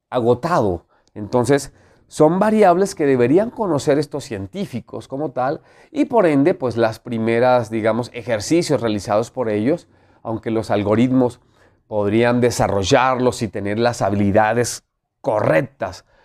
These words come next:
para poder desarrollar estos programas informáticos que hicieran estas predicciones, eh, no daban los resultados acotados. Una de las cosas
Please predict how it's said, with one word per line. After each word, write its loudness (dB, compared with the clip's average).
para 0
poder 2
desarrollar 0
estos -8
programas 0
informáticos -6
que 0
hicieran 0
estas -4
predicciones, 0
eh, -2
no 2
daban 4
los 2
resultados -2
acotados. -8
Una 0
de 4
las 2
cosas 2